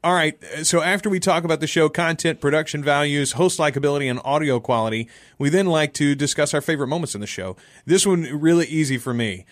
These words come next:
The two of them describe the whole episode, really, even though the audio quality was the worst of the episodes that I listened to, Terrifying with Kumail and Emily, the whole segment where they talk about that, that Silent Hill demo. I mean, Kumail is,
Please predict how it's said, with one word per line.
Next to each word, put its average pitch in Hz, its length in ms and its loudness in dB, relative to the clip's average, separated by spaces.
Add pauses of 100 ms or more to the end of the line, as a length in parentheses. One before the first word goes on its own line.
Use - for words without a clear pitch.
(300)
The 127 200 -2
two 208 300 2
of 185 120 0
them 151 460 0
describe 139 460 -4
the 135 120 2
whole 190 280 4
episode, 135 440 0
really, 107 240 -2
even 151 220 -2
though 156 120 4
the 143 80 4
audio 151 340 2
quality 139 320 0
was 127 260 2
the 123 100 0
worst 135 340 0
of 131 60 -4
the 120 100 -2
episodes 117 340 -2
that 110 120 -2
I 113 120 -2
listened 117 300 -6
to, 92 120 -8
Terrifying 156 640 -2
with 127 160 -4
Kumail 123 380 -2
and 113 80 -2
Emily, 98 340 -6 (500)
the 123 160 2
whole 175 280 4
segment 135 420 0
where 127 120 -2
they 120 120 0
talk 127 280 -4
about 117 240 -4
that, 107 280 -4
that 107 220 -6
Silent 120 360 -2
Hill 107 160 -6
demo. 98 440 -6 (340)
I - 80 -8
mean, 135 120 -2
Kumail 147 640 2
is, 127 180 -4